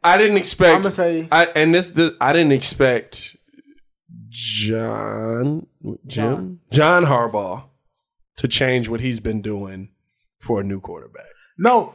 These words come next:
Speaker 2: but that, but this quick though.
Speaker 1: This
Speaker 2: 'Cause
Speaker 1: quick.
Speaker 2: then I
Speaker 1: This
Speaker 2: woulda,
Speaker 1: quick.
Speaker 2: I woulda said, I woulda said, "Okay, well, maybe it woulda happened next year. They woulda got the pers-,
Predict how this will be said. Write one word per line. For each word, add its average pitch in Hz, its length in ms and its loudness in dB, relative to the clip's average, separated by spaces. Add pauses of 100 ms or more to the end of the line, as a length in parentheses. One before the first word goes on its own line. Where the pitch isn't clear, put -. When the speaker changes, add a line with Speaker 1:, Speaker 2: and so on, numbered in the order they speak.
(120)
Speaker 2:
but 208 200 0
that, 214 400 0
but 208 460 -2
this 269 280 0
quick 269 440 -2
though. 165 400 -2
Speaker 1:
This 143 260 2
Speaker 2:
'Cause 214 140 2
Speaker 1:
quick. - 80 2
Speaker 2:
then 247 320 4 (100)
I 233 100 4
Speaker 1:
This - 80 4
Speaker 2:
woulda, 247 180 4
Speaker 1:
quick. 220 120 2
Speaker 2:
I 214 100 4
woulda 240 260 4
said, 220 600 2
I 185 120 2
woulda 214 200 4
said, 196 320 0
"Okay, 185 360 0
well, 151 320 -4 (320)
maybe 214 280 2
it 202 80 6
woulda 190 200 4
happened 180 280 0
next 185 240 0
year. 165 160 0
They 165 80 0
woulda 180 220 0
got 165 160 0
the - 60 -8
pers-, 185 300 -6